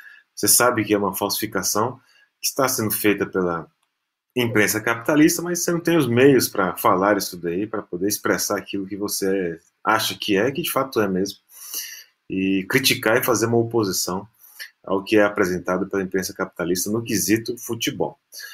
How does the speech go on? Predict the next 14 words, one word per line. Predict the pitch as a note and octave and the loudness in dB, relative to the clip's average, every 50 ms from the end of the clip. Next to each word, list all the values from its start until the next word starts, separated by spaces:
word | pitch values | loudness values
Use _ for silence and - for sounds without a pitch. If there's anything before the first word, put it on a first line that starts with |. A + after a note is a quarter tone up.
| - - - _ _ - | -20 -20 -20 _ _ -4
E | - | 0
também, | - G3 D#3 C3+ D#3 D#3+ D#3+ - - - | 2 4 6 6 6 6 4 2 0 -2
é, | - A#2+ A#2 A#2 A2 G#2 - | 0 2 4 4 4 2 2
dá | G#2 B2+ C#3 | 2 2 2
pra | C3+ C#3 B2 | 2 2 0
notar | G#2+ G2 F#2 - - A#2+ C3 C3 C3 | 0 -2 -2 -2 0 0 0 0 -2
que | - A#2 G#2+ G2+ F#2+ F2 E2+ - _ _ - _ _ _ _ _ _ _ _ _ _ _ _ | -2 -2 -2 -2 -2 -4 -8 -12 _ _ -20 _ _ _ _ _ _ _ _ _ _ _ _
mesmo | F2 G2+ A#2 C3+ C#3 C#3 D3 C#3 C3 A#2 G#2 F#2 | -2 4 4 4 6 6 6 6 6 6 4 4
quando | - A#2 A#2+ | 2 0 0
você, | A#2 G#2+ - - B2+ A#2 - | 0 0 -2 0 0 -2 -2
quando | - B2 B2 A#2+ A#2 A2+ G#2+ G2+ G2 F#2 F2+ E2+ E2+ | -2 -2 0 0 2 2 2 0 0 -2 -4 -4 -4
a | F2+ | -4
gente, | F2+ F2+ B2 C3+ B2+ C3 - F#2+ | 0 2 2 2 2 2 -2 -4
né, | F#2+ G#2+ | -6 -6